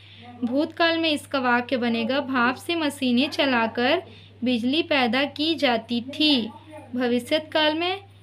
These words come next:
इसी वाक्य को हम लोग किस प्रकार लिखेंगे? भाप से मशीनें चलाकर बिजली पैदा की जाएगी। ग नंबर है, रेलगाड़ियाँ बिजली की ऊर्जा से ही चलती हैं।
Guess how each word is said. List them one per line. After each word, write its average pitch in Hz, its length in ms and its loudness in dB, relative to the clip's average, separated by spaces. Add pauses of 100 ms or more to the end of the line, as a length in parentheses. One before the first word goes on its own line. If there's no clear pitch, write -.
(200)
इसी 311 420 2
वाक्य 269 440 2
को 320 120 -6
हम 302 160 0
लोग 311 200 -6
किस 277 160 -14
प्रकार 311 340 0
लिखेंगे? 311 560 0 (480)
भाप 254 280 2
से - 180 -6
मशीनें 269 500 2
चलाकर 247 480 0
बिजली 247 380 0
पैदा 254 440 0
की 302 280 -2
जाएगी। 220 920 0 (640)
ग 240 80 -4
नंबर 320 420 2
है, 330 120 2
रेलगाड़ियाँ 285 840 2
बिजली 254 440 -2
की 294 360 -2 (440)
ऊर्जा 254 400 2
से 294 220 2
ही 302 120 0
चलती 262 520 0
हैं। 339 340 -2